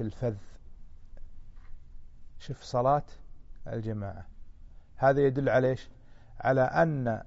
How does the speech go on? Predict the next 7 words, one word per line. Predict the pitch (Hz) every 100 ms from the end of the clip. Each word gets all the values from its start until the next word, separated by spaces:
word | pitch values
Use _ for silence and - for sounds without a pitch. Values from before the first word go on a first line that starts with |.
| - - - - - - - - - - - - - - - - - - - - - -
كل | - 220 208 147
صلاة | - 160 190
جماعة | 147 127 160 180 180 165 -
أفضل | 160 151 165
من | 127
صلاة | 113 123
فذ، | 110 -